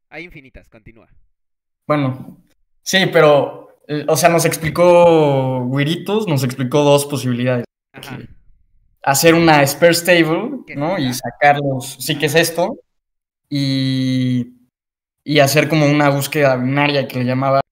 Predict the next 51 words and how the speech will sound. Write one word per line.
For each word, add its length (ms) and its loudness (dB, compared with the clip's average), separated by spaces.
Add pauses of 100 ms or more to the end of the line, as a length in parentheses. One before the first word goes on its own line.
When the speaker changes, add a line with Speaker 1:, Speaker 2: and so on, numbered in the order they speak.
(240)
Speaker 2:
eh, 680 -10 (360)
Speaker 1:
Ah, 100 -10
Speaker 2:
binary 360 -2
Speaker 1:
ándale. 140 -4
Speaker 2:
listing, 380 -6 (100)
una 100 0
Speaker 1:
Sí, 60 -10
Speaker 2:
cosa 160 -2
así, 200 -4
Speaker 1:
sí, 240 -14
Speaker 2:
pero 140 -2
n-, 140 -4
Speaker 1:
sí. 160 -20
Speaker 2:
no 60 -20 (320)
Speaker 1:
Esa, 220 -2
Speaker 2:
recuerdo 280 4
el 60 4
Speaker 1:
esa 60 2
Speaker 2:
nombre, 240 2
Speaker 1:
tiene 100 -12
que 20 -
Speaker 2:
pero 100 -6
Speaker 1:
ver 120 -10
con 180 -20
esto. 260 -20 (500)
Esa 260 -16
de 100 -8
los 140 -20
Speaker 2:
pero, 20 -20
Speaker 1:
brincos 360 2
de 60 -2
Speaker 2:
pero 120 4
Speaker 1:
los 60 6
Speaker 2:
para 180 10
eso 120 4
Speaker 1:
patrones. 200 2
Speaker 2:
necesitabas 440 2
una 560 0
sparse 400 -6
table, 340 -2
¿no? 360 -6 (500)
Speaker 1:
Básicamente 680 -12
estás 220 -20
calculando 520 -20
una 140 -20
sparse 320 -20
table. 340 -20
De 100 -14
hecho, 280 -20
de 320 -18
hecho, 280 -20